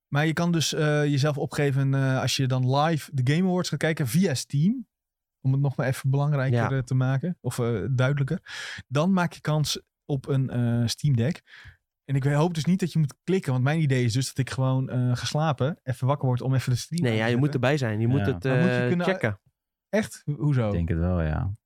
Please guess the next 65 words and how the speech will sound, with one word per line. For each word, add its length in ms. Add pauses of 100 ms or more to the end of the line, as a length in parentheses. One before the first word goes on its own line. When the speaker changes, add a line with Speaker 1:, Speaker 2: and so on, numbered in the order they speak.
(280)
Speaker 1:
Moet 260
je 160
Speaker 2:
Om, 220 (420)
kijk, 140
ze 60
hebben 180
een 60
soort 180
van, 280
eh, 120 (160)
live 180
uitzending. 680
Speaker 1:
Ja. 320 (280)
Speaker 2:
En 140
volgens 240
mij 140
komen 300
er 60
echt, 220
eh, 680 (460)
zoals 320
ik 100
het 100
begreep, 340
komt 200
gewoon 180
in 140
beeld 220
wie 120
de, 180
wie 160
er 60
wint. 340 (840)
Speaker 1:
Ja, 100
maar, 280
maar 200
dat 220
kan, 140
maar, 200
daar 160
hoef 100
ik 60
toch 100
niet 100
wakker 200
voor 100
te 80
zijn? 340 (100)
Speaker 2:
Hier, 180
zo 200
werkt 160
het 100
Speaker 3:
Ja, 60
maar 100
dan 80
moet 80
je 60
Speaker 2:
bij 60
Geefactie. 180
Speaker 3:
misschien 80
klikken 360
om 140
te 80
claimen. 400
Dat 140